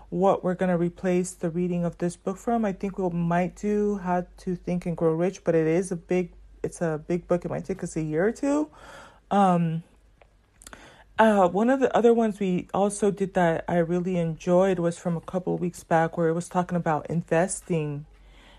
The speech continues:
how to invest in paying yourself first. Um, very valuable resource. So just something for you to think about. Um,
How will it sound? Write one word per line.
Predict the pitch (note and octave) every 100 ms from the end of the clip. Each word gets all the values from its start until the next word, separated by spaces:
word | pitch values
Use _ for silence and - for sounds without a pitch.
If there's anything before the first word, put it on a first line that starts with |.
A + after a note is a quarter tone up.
| -
how | F#3+ F#3+
to | F#3 - -
invest | F3+ E3 F3+ F#3 -
in | F3
paying | - F#3 F3
yourself | E3+ - E3+ E3
first. | - - F3 D#3+ D3 - - - - - - -
Um, | F3 E3+ D#3+ D3+ -
very | A3 B3 A3+
valuable | F3 D#3+ D#3+ E3 D#3+
resource. | D#3 D#3+ - D#3 C#3+ D3
So | - F3 E3+ E3+ - - - - _ _
just | G#3+
something | - A3 A3
for | G#3
you | F#3+
to | F#3
think | F3+ F3+ E3+
about. | E3+ E3 - -
Um, | F#3 G3+ F#3+ F#3